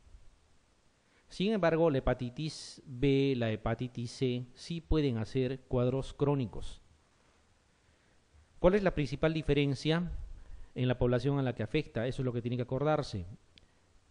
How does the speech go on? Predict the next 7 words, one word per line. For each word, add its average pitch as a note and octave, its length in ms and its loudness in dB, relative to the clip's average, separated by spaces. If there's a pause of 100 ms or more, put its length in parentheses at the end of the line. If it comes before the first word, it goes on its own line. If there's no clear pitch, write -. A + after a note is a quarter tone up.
(140)
La C3+ 180 6
hepatitis D3 640 0
A E3+ 320 0
fundamentalmente C3+ 1400 0
afecta C#3+ 380 -2
a C#3 60 -4
población C#3 680 -2